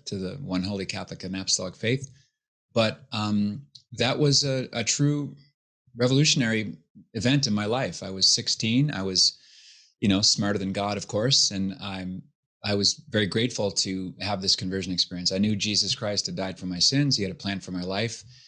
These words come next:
counted every hair on my head. And that just was, it all was real. So I, I went to the local Catholic university to try to find out more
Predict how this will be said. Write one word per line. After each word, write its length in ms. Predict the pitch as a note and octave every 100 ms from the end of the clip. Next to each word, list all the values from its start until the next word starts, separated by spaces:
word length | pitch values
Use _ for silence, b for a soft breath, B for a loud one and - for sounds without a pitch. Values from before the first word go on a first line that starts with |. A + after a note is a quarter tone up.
| b b _ -
counted 240 | G#2 G2
every 320 | F#2 F#2+ F#2 -
hair 180 | G#2
on 120 | G#2 G2+
my 140 | F#2+
head. 280 | F#2 A2+ C#3
And 300 | G#2 G2 - _ _ _ _
that 200 | G2+ G#2 - A#2+
just 260 | A2+ G#2+ G2+
was, 220 | F#2 - - -
it 80 | F2
all 320 | E2+ E2+ - _
was 160 | G2 F#2+
real. 300 | D3+ A2+ - _ _ _ _ b b _
So 160 | - G#2+
I, 80 | G#2 -
I 80 | A2
went 240 | A2+ F3+ F3+
to 60 |
the 100 | C3+
local 320 | A2+ C3+ A2+
Catholic 320 | F#2+ A#2 G#2 G2
university 580 | F#2+ G#2+ A#2 G2 F#2 F#2
to 140 | F#2+
try 220 | - G2+
to 80 | F#2
find 300 | - G2 F#2
out 160 | F2+ F#2+
more 500 | G2+ A2 F#2 F2